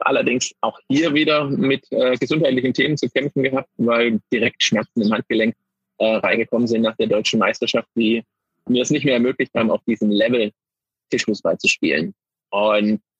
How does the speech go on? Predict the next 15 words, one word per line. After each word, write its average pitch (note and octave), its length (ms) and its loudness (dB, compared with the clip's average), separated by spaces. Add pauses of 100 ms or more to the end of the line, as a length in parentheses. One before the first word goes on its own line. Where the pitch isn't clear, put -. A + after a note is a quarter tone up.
(260)
das A2+ 220 -2
war B2+ 120 2
natürlich B2 400 -2
zu A2+ 100 -2
der G#2+ 240 0
Zeit B2 220 0
eine A2 100 0 (200)
bittere B2 420 -2
Pille, C3+ 280 0 (520)
weil, A#2 760 0 (920)
ähm, G#2+ 340 0
zum - 140 -4
einen A#2+ 260 0
habe A2 140 0
ich, - 300 -2